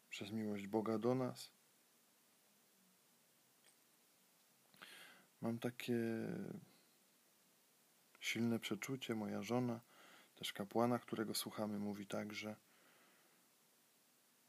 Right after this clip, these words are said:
że są ludzie, którzy nie znają pewnych zasad, a wypełniają je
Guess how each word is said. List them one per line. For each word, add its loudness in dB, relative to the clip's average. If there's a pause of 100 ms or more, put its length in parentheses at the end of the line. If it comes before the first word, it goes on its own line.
że -4
są 4
ludzie, 6
którzy 0
nie 4
znają 4
pewnych 0
zasad, 0 (960)
a 4
wypełniają 2
je -4